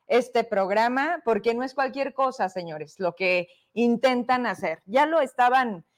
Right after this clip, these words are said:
Eh, buscando a través de las publicaciones, de la propia página, del sitio que, que es nuestra marca, pero ahora también con esto que más les cala todos los días a las ocho, y que no solamente estamos por Facebook,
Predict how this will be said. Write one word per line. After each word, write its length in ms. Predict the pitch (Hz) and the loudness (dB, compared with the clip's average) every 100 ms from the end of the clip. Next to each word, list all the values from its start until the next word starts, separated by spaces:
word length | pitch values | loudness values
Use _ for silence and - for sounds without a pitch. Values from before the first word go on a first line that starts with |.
| _ - | _ -6
Eh, 600 | 208 214 208 202 190 190 | 0 2 4 2 2 0
buscando 500 | 208 - 285 269 269 | -2 -2 0 2 2
a 120 | 240 | 0
través 260 | 220 214 214 | 0 0 0
de 80 | 214 | 0
las 140 | 202 | -2
publicaciones, 840 | 208 202 185 202 202 254 254 247 | -4 -8 -4 -6 -2 -2 -2 -4
de 100 | 202 | -4
la 140 | 185 175 | -2 0
propia 400 | 185 170 180 - | -2 0 -2 0
página, 500 | - 269 269 285 240 | 2 4 4 0 -4
del 180 | 190 180 | -2 -4
sitio 440 | - 240 196 208 196 | -6 -8 -4 -2 -2
que, 400 | 190 180 175 156 | -2 -2 -2 -4
que 380 | 185 175 208 240 | -4 2 4 4
es 160 | 240 | 2
nuestra 340 | 208 190 175 175 | -6 -4 -2 -2
marca, 480 | 202 226 233 294 - _ _ _ | -2 -2 -2 -4 -4 _ _ _
pero 160 | - 269 | 2 6
ahora 280 | 294 311 | 6 4
también 320 | 311 269 277 277 | 2 -2 -2 0
con 160 | 277 | -2
esto 240 | 269 - 254 | -2 -6 -6
que 80 | 240 | -2
más 200 | 247 240 | 0 0
les 220 | 247 254 | 0 0
cala 300 | 262 247 208 | 2 2 2
todos 240 | - 233 | 2 2
los 140 | 226 202 | 2 0
días 200 | 214 214 | -2 -2
a 60 | |
las 240 | 202 190 285 | 0 0 0
ocho, 400 | 285 - 339 349 _ _ - | -2 0 -2 -2 _ _ -6
y 160 | 262 | -4
que 380 | 285 285 285 285 | 2 4 4 2
no 100 | 302 | -2
solamente 420 | 330 370 370 359 349 | 0 2 2 -2 -4
estamos 320 | 359 339 320 | -2 -2 -2
por 220 | 320 339 | -4 -2
Facebook, 420 | 330 320 285 190 | -2 -2 -4 -10